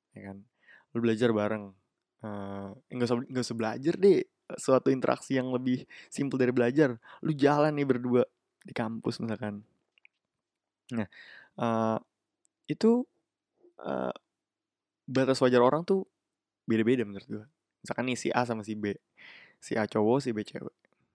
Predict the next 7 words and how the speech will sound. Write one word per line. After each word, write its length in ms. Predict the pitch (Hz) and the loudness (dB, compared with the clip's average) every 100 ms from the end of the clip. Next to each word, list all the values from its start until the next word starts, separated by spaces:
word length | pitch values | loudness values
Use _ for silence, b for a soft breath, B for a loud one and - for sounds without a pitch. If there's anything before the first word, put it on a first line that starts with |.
| _ _ _ | _ _ _
Eh, 160 | 110 104 | -14 -12
nah, 140 | 101 101 | -12 -14
si 160 | - 110 | -8 -6
A 220 | 110 107 | -4 -6
ini 320 | 104 120 151 147 _ _ _ _ | -6 -8 -8 -12 _ _ _ _
menurut 240 | 113 107 107 | -10 -8 -4
dia 560 | 135 151 107 107 131 | 4 4 4 2 -2